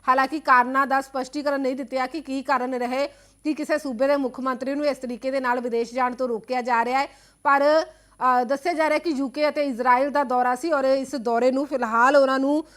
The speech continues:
ਰੱਦ ਕਰਨਾ ਪਿਆ ਹੈ। ਸੱਤ ਤੋਂ ਦਸ ਦਿਨਾਂ ਦਾ ਇਹ ਦੌਰਾ ਹੋਣਾ ਸੀ ਔਰ ਭਾਰਤ ਦੇ ਵਿਦੇਸ਼ ਮੰਤਰਾਲੇ ਦੇ ਵੱਲੋਂ ਜਿਹੜੀ ਇਹ, ਅ, ਪੰਜਾਬ ਦੇ ਮੁੱਖ ਮੰਤਰੀ ਭਗਵੰਤ ਮਾਨ ਅਤੇ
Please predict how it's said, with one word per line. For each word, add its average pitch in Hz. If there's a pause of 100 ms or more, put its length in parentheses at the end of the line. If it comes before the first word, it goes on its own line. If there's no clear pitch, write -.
(200)
ਰੱਦ 262
ਕਰਨਾ 285
ਪਿਆ 277
ਹੈ। 285
ਸੱਤ 254
ਤੋਂ 262
ਦਸ 240
ਦਿਨਾਂ 269
ਦਾ 262
ਇਹ 269
ਦੌਰਾ 240
ਹੋਣਾ 240
ਸੀ 302
ਔਰ 269
ਭਾਰਤ 240
ਦੇ 262 (340)
ਵਿਦੇਸ਼ 262
ਮੰਤਰਾਲੇ 269
ਦੇ 269
ਵੱਲੋਂ 269 (400)
ਜਿਹੜੀ 262
ਇਹ, 294
ਅ, 240
ਪੰਜਾਬ 240
ਦੇ 262
ਮੁੱਖ 254
ਮੰਤਰੀ 262
ਭਗਵੰਤ 247
ਮਾਨ 240
ਅਤੇ 269